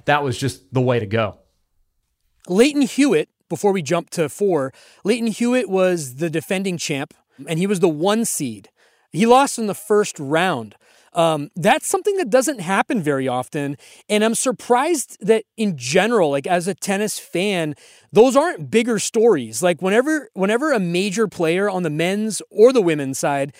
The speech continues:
Speaker 2: gets knocked out in the first round, it's not made into a bigger deal. I think it's partially, maybe you can speak to this, but it has to do with the momentum of the tournament.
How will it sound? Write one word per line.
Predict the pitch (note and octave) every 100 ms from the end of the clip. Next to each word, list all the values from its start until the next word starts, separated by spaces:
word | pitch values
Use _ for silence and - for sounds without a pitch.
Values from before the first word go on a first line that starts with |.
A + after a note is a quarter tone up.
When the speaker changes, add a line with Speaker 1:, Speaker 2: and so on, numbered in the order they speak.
| - -
Speaker 2:
gets | - -
knocked | D#3+ E3+ G3 -
out | G3+ G3+
in | G3+
the |
first | D#3+ F#3 F#3+ -
round, | D3 C#3+ F3 G#3+ - - -
it's | A#3+ A#3+ -
not | C#4 D4
made | G#3+ A#3
into | A#3 G3 A3+
a | E3+
bigger | F#3+ F#3+
deal. | D#3+ B2 G3+ A#3
I | F#3
think | F3 D4
it's | A#3 - _
partially, | - A#3+ B3 B3+ B3
maybe | F#3+ G#3+ G3+
you |
can | G#3 G3+
speak | - A3
to | A#3
this, | A3+
but | -
it | F#3+
has | F#3+ G3+
to | E3+
do | F3+
with | G#3 -
the |
momentum | F3+ D#3+ D3+ E3+ F3+ G3
of | D#3+
the | C3+
tournament. | - D3+ F#3 A#3